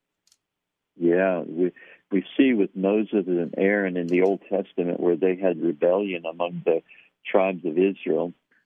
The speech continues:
and, uh, what they did about it. In this devotional, I tell the story of William Wil-, Wallace from Scotland and how he rebelled against a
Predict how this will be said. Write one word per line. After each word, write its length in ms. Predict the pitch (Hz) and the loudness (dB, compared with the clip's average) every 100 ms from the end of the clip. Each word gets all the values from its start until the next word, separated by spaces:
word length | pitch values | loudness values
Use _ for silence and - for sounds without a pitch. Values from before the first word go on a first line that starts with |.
| _ - | _ -2
and, 380 | 98 87 85 | 0 0 2
uh, 120 | 87 82 | 0 2
what 220 | 113 - | -2 0
they 120 | 87 | 0
did 240 | 78 101 110 | 2 2 2
about 380 | 76 80 78 - | 0 -2 -2 -4
it. 160 | - - _ _ _ | -8 -10 _ _ _
In 240 | 107 101 101 | 0 2 2
this 160 | 147 - - | 0 -2 -8
devotional, 720 | 95 101 101 - 98 92 - | 0 0 0 0 -2 0 0
I 220 | 85 90 - _ - | 0 0 -2 _ -2
tell 180 | 101 | 0
the 160 | 85 87 - | 0 -4 -2
story 440 | - 92 92 87 | 0 2 2 2
of 180 | 82 73 | 0 2
William 380 | 92 92 87 80 | 2 2 0 0
Wil-, 240 | 85 87 - - | 0 0 -2 -2
Wallace 500 | 87 95 95 80 90 - | 2 2 0 -4 -6 -8
from 180 | 80 80 - | -8 -8 -2
Scotland 500 | 110 101 - 85 - _ _ _ _ _ | 0 0 -2 -8 -10 _ _ _ _ _
and 340 | 92 87 85 87 | -2 -2 -2 0
how 300 | 98 92 90 | 2 2 0
he 220 | 120 117 | 0 2
rebelled 520 | 92 - 92 92 87 | 2 2 2 2 -2
against 480 | 82 95 87 82 - | -4 -2 -2 -4 -4
a 140 | 80 | -4